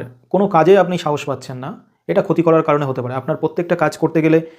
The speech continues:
খুব সাহসের সাথে আপনি করতে পারতেন, হঠাৎ করে কোনো কাজ আপনি করতে পারছেন না, কোনো কাজ করতে ভালো লাগছে না, ভয় লাগছে, এটা ক্ষতি করার কারণে হতে পারে।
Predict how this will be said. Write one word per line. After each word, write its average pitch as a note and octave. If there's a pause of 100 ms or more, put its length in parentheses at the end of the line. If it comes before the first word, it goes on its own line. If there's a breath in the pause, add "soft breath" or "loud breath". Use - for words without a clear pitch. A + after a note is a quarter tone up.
(120)
খুব E3+
সাহসের D#3
সাথে F3+
আপনি D3
করতে C#3
পারতেন, C3
হঠাৎ F3+
করে D#3
কোনো C#3
কাজ C3+
আপনি D3 (180 loud breath)
করতে C#3+
পারছেন C3
না, E3+
কোনো D3
কাজ C#3
করতে C#3+
ভালো C#3+
লাগছে C3+
না, C3+
ভয় C#3
লাগছে, C#3+ (220 loud breath)
এটা C#3
ক্ষতি D3+
করার C#3
কারণে C3+
হতে B2+
পারে। A2+